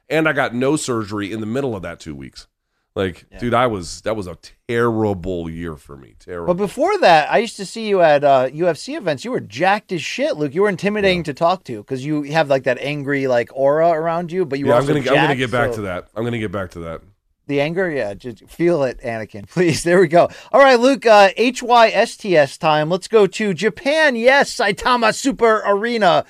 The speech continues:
Speaker 2: Bellator versus Rizin. This was fantastic,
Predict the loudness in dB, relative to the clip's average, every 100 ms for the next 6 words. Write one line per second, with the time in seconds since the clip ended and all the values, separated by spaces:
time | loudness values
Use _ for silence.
0 | _ _ 2 4 4 4 4 4 2 -4
1 | -4 0 4 4 4 0 -2 -2 -2 -6
2 | -4 -2 -2 2 2 2 0 -4